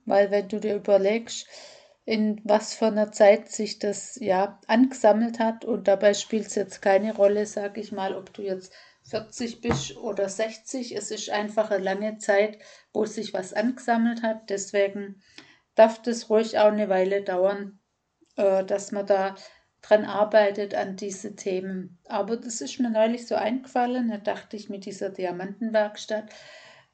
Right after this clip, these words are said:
"Das ist doch herrlich, das gefällt mir gut und das werde ich in Zukunft so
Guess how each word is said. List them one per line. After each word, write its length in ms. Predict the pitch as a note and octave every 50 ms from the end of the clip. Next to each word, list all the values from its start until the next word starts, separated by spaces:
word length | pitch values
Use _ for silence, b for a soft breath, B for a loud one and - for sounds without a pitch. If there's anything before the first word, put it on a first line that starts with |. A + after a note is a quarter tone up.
| _ -
"Das 260 | G3+ G3+ G3 - -
ist 260 | A3+ A#3 A3+ - -
doch 200 | A3 G3 G3 -
herrlich, 440 | G3 F#3+ F#3 G3 G#3 G3 F#3+ - -
das 220 | G#3+ G3+ - -
gefällt 340 | - - G#3+ G3+ G3+ G3+ -
mir 140 | G3 G3 F#3+
gut 480 | - B3+ C#4 D#4+ F4+ F#4 F4+ - - - - C#4
und 560 | - B3 A#3+ B3 B3 B3 - - - _ -
das 280 | G3 G3 G3 - - G3
werde 240 | F#3+ F#3+ F#3+ G#3
ich 100 | G3+ -
in 160 | - G#3+ F#3+ F#3+
Zukunft 640 | - - G#3+ G#3+ G#3+ - A3 G#3 G#3 - - -
so 300 | - G#3 G3 G3 G3 G3